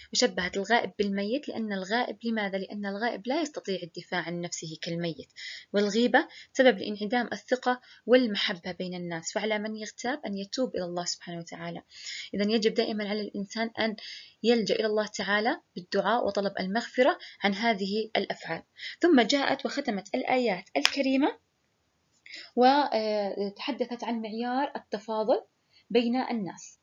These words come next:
ألا وهو التقوى، فالناس كلها من آدم وحواء، فلا تفاخر بينهم، ما جعلهم الله تعالى من، من منابت شتى إلا من أجل التعارف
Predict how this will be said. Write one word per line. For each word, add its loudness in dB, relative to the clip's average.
ألا 2
وهو 2
التقوى، -2
فالناس 4
كلها 0
من -4
آدم 2
وحواء، -4
فلا 4
تفاخر 0
بينهم، 0
ما 6
جعلهم 2
الله 0
تعالى 0
من، -4
من -2
منابت -2
شتى -2
إلا -2
من -4
أجل -2
التعارف -4